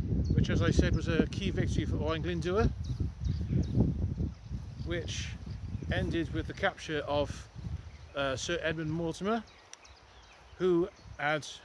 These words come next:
um, six months later, or within six months, had defected to, uh, Owain Glyndŵr,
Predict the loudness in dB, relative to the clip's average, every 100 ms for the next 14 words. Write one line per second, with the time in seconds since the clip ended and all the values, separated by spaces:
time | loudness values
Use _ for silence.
0 | -20 -8 0 2 2 2 -6 -10 -2 -2
1 | 0 -4 -2 -4 -4 0 0 0 -8 -20
2 | -20 -20 -20 -20 -12 -6 -4 -2 -4 -4
3 | -2 2 2 2 -2 -2 0 -2 0 -2
4 | -2 -8 -6 -2 0 0 -4 -6 -8 -10
5 | -10 -12 -14 -12 -12 -8 -2 0 0 2
6 | 2 2 2 2 4 2